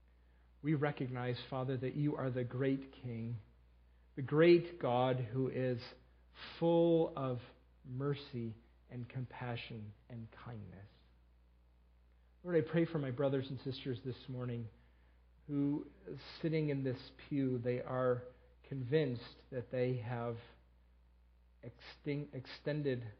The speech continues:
themselves beyond the reach of your compassion and your mercy. They, they fear to come before you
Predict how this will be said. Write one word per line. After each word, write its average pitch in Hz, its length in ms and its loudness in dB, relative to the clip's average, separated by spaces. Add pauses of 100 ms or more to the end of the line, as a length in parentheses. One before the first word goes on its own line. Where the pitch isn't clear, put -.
themselves 123 560 -4 (100)
beyond 135 540 -2
the 127 100 -4
reach 131 480 -2
of 123 160 -10
your 123 120 -4
compassion 117 720 -10 (120)
and 113 140 -8
your 107 120 -8
mercy. 104 540 -12 (920)
They, 135 180 -2 (100)
they 123 140 -2 (220)
fear 151 320 4
to 143 120 -4
come 135 440 -8 (320)
before 127 400 -2
you 113 180 -2